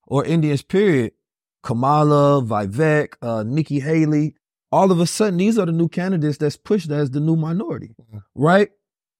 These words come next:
Speaker 1: And I think black people are vibe or, or thrown into this, uh, distractive fight with poor white people, poor black people, middle-class white people, middle-class black people, while everybody else is running laps around us,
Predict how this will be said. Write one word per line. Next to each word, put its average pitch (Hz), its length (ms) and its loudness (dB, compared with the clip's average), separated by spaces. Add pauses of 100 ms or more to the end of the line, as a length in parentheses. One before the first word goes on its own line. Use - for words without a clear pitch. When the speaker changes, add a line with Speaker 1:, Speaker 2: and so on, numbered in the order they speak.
Speaker 1:
And 185 200 4
I 190 120 4
think 185 260 0
black 170 260 0
people 156 360 2
are 135 380 2
vibe 147 540 -2
or, 135 160 2
or 123 200 0
thrown 170 460 2
into 143 280 0
this, 113 460 -4 (580)
uh, 107 460 -2 (680)
distractive 139 880 0
fight - 540 -4 (140)
with 127 420 -2
poor 175 360 4
white 151 300 0
people, 110 460 -4 (140)
poor 170 220 4
black 143 340 -2
people, 101 480 -4
middle-class 156 520 0
white 147 220 0
people, 117 280 -2
middle-class 147 540 0
black 143 280 -4
people, 110 400 -6 (300)
while 151 200 0
everybody 156 460 2
else 196 180 2
is 135 120 -2
running 135 280 -2
laps 160 340 -2
around 107 400 -4
us, 127 260 -8